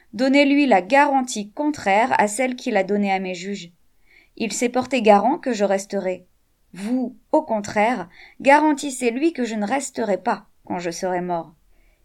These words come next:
mais que je m'en irai d'ici, afin qu'il prenne les choses plus doucement,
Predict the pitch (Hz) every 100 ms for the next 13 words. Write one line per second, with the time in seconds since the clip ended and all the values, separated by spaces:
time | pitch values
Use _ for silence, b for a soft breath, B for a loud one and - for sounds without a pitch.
0 | - - 226 262 277 226 220 247 302 294
1 | 285 262 220 220 - 202 240 b b b
2 | - 226 254 294 294 254 240 - 277 277
3 | 247 240 247 247 - 311 269 302 - 220
4 | 208 247